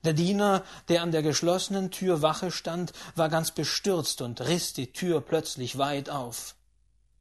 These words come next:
Alles beobachtete die Großtante von ferne mit wilder Neugierde.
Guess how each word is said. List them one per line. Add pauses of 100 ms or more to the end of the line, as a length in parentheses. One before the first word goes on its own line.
(1160)
Alles
beobachtete
die
Großtante
von
ferne
mit
wilder
Neugierde.